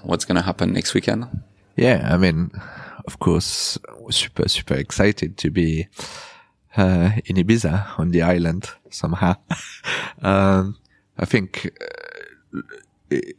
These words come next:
Speaker 2: we've been waiting for, for that moment for a long time. We've been working on that project for,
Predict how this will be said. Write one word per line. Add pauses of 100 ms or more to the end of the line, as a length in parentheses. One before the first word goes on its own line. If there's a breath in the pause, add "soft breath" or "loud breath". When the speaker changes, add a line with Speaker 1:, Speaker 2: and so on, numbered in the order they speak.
(120)
Speaker 2:
we've
been
waiting
for,
for
that
moment
for
a
long
time.
We've
been
working
on
that
project
for,